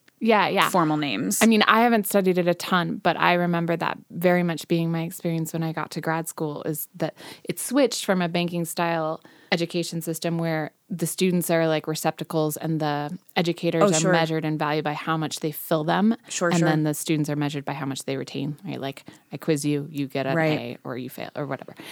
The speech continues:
Speaker 1: And then in grad school, it shifted to a very, um, awesome alternative, which is the problem posing style, where really we all become teachers and we all become learners.
Speaker 2: Yeah.
Speaker 1: And I think that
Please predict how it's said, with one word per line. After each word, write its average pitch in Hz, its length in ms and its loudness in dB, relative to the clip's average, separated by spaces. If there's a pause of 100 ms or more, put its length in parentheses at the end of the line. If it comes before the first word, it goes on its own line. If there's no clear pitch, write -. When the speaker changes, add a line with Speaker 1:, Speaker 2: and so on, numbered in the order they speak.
(280)
Speaker 1:
And 160 200 2
then 147 320 0 (240)
in 160 160 0
grad 208 340 4
school, 151 440 0 (280)
it 160 200 -2
shifted - 760 0 (480)
to 185 260 4
a 170 120 4
very, 160 480 0
um, 170 480 -6 (200)
awesome 170 680 2 (280)
alternative, 175 640 4
which 165 220 0
is 160 420 -2 (1120)
the 196 80 2
problem 220 380 4
posing 175 360 2
style, 160 520 2
where 175 320 2
really 233 400 4
we 190 380 0
all 175 200 4
become 208 420 2
teachers 185 360 0
and 175 80 2
we 170 160 -2
all 160 160 4
become 165 400 0
learners. 160 440 0
Speaker 2:
Yeah. 175 200 -4 (200)
Speaker 1:
And 170 180 0
I 160 140 0
think 175 360 0
that 160 220 0